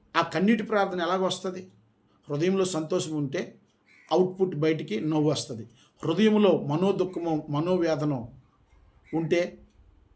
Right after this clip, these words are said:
బయటికి కన్నీరు వస్తది. కనుక దైవ జనాంగమా, కన్నీటి ప్రార్థన ఏం చేస్తదంటే ఆ ప్రవాహంలో ఉన్న రాళ్ళను కరిగించినట్టుగా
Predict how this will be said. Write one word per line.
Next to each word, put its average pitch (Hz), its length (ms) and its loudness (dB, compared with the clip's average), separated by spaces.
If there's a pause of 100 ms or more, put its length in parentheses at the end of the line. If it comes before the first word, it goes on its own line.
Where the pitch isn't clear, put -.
(880)
బయటికి 180 600 4 (360)
కన్నీరు 147 320 4
వస్తది. - 340 -8 (920)
కనుక 147 320 0
దైవ 135 280 0
జనాంగమా, 131 640 -4 (460)
కన్నీటి 220 400 6
ప్రార్థన 160 760 0 (840)
ఏం 160 160 2
చేస్తదంటే 120 760 -2 (800)
ఆ 147 60 2
ప్రవాహంలో 180 640 4
ఉన్న 160 160 2
రాళ్ళను 156 580 2
కరిగించినట్టుగా 131 880 -4